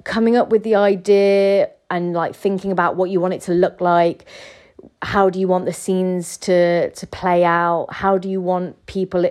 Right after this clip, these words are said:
and, and this is the thing, you can, you can be a director of, um, people and of presenters and people that aren't actors, you're still a director. Um,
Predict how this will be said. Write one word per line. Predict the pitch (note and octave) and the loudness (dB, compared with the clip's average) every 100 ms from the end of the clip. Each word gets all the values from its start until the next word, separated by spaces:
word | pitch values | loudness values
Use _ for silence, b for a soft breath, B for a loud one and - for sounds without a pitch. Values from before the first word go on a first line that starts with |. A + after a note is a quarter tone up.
| - | -2
and, | F3+ G#3 | -4 -2
and | - A3+ A3 A3 _ - | -2 0 -2 -6 _ -4
this | D4 G#3+ | -4 -4
is | G3+ | -10
the | |
thing, | G3+ B3+ F#3 | 0 2 2
you | F#3 G#3 | -2 -4
can, | - G#3 G#3 B B B B | -2 -2 -2 B B B B
you | A3+ A3+ | -4 0
can | G#3+ G3+ | 0 -2
be | F#3 A#3 A#3+ A#3+ | -2 -2 0 2
a | F#3 F3+ | 0 0
director | F#3 E3+ F3 - - F3+ D#3+ E3 D#3+ _ _ _ _ _ - - | 2 2 0 -4 -8 -4 -2 -4 -10 _ _ _ _ _ -16 0
of, | F3 E3 D#3+ D3+ - _ _ E3+ | 2 2 -2 -10 -20 _ _ -4
um, | E3 D#3+ D#3 | -2 -2 -8
people | - G#3+ F#3 - D#3+ G#3 A#3+ B B B | -10 -8 -8 -4 0 0 -2 B B B
and | D#3+ E3 E3 D#3 - | -2 -2 -4 -6 -6
of | E3+ D#3 _ _ - | -6 -6 _ _ -10
presenters | F3+ D#3 F#3+ F#3 E3+ D#3+ F3+ | -6 0 2 0 -4 -4 -2
and | F#3+ E3+ | -4 -4
people | F#3+ F3+ F3 | -6 -6 -2
that | E3 - | -2 0
aren't | F3+ F#3 - | 0 0 -2
actors, | - - - C#3+ E3 | -10 -10 -8 -6 -4
you're | F3 | -4
still | - B3+ A#3+ | -2 2 2
a | F3+ | 2
director. | F3 F#3 - - D3 F3+ - B B B B B B B | 2 0 0 -6 -4 -4 -6 B B B B B B B
Um, | F3+ F3+ E3+ E3+ E3+ | 0 0 0 -4 -6